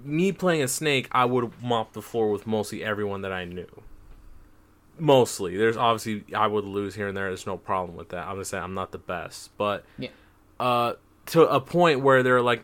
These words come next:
Speaker 1: "You have to play Ganondorf," right? And now you look like, "Oh, Ganondorf, he's such a weak character. He's a slow character and this and that." But I will still win matches because I believe what Nintendo gets, it's, yes, there's different styles and there's different ways of playing a character,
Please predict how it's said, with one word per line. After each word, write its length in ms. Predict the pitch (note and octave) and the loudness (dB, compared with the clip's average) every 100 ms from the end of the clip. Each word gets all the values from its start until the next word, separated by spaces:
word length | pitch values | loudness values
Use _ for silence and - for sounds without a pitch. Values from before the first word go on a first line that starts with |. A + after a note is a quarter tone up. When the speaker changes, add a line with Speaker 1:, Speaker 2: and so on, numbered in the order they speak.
| - | -6
Speaker 1:
"You 200 | C3 C3 | -2 2
have 120 | B2 | 2
to 60 | A2+ | 2
play 180 | A#2 G#2+ | -2 -2
Ganondorf," 800 | F#2 G#2+ G2 F2+ E2 - - - - | 0 -2 -2 -6 -10 -12 -16 -14 -2
right? 320 | A2 - - | 2 2 0
And 180 | C3 C3+ | 0 4
now 140 | C3+ | 4
you 140 | C3+ D3 | 4 4
look 100 | C#3+ | 4
like, 160 | A#2+ | 4
"Oh, 140 | A#2+ A2+ | 2 0
Ganondorf, 520 | G#2+ A2+ A2 G#2 F#2+ | 2 2 2 0 -2
he's 120 | G#2+ | -4
such 260 | - A#2 - | -2 -2 -2
a 60 | G2+ | -6
weak 260 | G#2 G#2 | -6 -8
character. 360 | - A2 G#2+ G#2 | -8 -4 -4 -4
He's 100 | F#2+ | -10
a 60 | |
slow 480 | F#2 - G#2+ G#2 G#2 | -8 -10 -6 -2 -2
character 380 | G2+ G#2+ G2+ G2 | -2 -2 -2 -4
and 120 | G2 | -8
this 160 | G2 - | -8 -8
and 120 | G#2 | -4
that." 180 | G#2+ - | -4 -2
But 320 | - G#3+ F3+ - _ - - - _ _ _ _ _ | 2 4 4 -2 _ -20 -20 -20 _ _ _ _ _
I 100 | - | 4
will 140 | F#3+ F#3 | 6 6
still 340 | - F3+ E3+ | 4 4 4
win 400 | B2+ D#3+ E3 C#3 | 4 2 2 0
matches 520 | C3 D3 D3 - F#2 | 0 0 0 -4 -6
because 600 | - B2 D3 C#3 B2+ A#2+ - | -4 -4 2 4 4 0 -4
I 140 | C#3 | -4
believe 520 | C3 C3+ C#3 D#3+ F3 D3+ | -2 -4 -2 -2 -4 0
what 320 | C#3+ A#2+ - _ - | 0 0 -4 _ -8
Nintendo 540 | B2 A2+ C3 B2+ A#2+ | -6 -4 -4 -2 -2
gets, 300 | A2 A2 G2+ | 0 -2 -2
it's, 280 | A2 G2 - | -10 -12 -16
yes, 440 | C3 D#3+ F#3 F#3 - | -4 4 4 4 0
there's 240 | C#3 B2+ | -2 -2
different 480 | - C3+ C3+ C3 - | 0 0 0 -6 -6
styles 680 | - - G#2+ G#2+ G#2+ G#2+ G#2+ | -10 -2 2 2 2 -2 -6
and 160 | G#2+ | -8
there's 180 | G#2 F#2+ | -8 -8
different 560 | - G#2+ - F#2+ - F2+ | -4 -6 -4 -12 -12 -10
ways 260 | G2 G#2 | -6 -6
of 100 | F#2+ | -8
playing 220 | - G2+ F#2+ | -10 -12 -12
a 60 | |
character, 600 | - - G2 F#2 A2+ G#2 | -12 -6 -6 -4 -2 -2